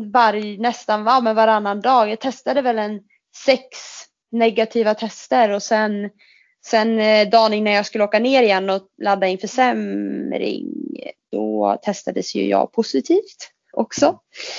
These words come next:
Eh, utan några som helst symptom.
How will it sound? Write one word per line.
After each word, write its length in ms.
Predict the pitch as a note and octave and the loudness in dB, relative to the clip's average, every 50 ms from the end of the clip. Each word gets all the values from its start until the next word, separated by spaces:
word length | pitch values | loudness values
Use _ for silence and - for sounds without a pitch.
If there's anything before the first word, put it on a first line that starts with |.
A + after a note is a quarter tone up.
| - - - _ - - | -14 -16 -10 _ 2 4
Eh, 540 | G#3+ G#3 G#3 G#3 G3+ G3+ G3+ G3 G3 G3 - | 6 6 6 8 8 6 6 6 6 4 6
utan 480 | - B3+ B3 A3+ A#3 - A3+ A3 A3 A3 G#3+ | 6 6 6 6 6 4 4 6 4 4 2
några 360 | - A3+ A3 G#3+ G#3 G3+ G3+ G3 | 2 4 4 4 6 4 4 4
som 120 | G3+ G#3 | 2 -2
helst 180 | F#3 F#3+ F#3+ - | -4 -4 -4 -6
symptom. 800 | F#3 F#3+ F#3 - D4 C#4+ C#4 C4+ C4+ C4 C4 C4 B3+ B3+ B3+ - | -10 -10 -2 2 4 6 6 8 8 8 6 4 2 0 -6 -8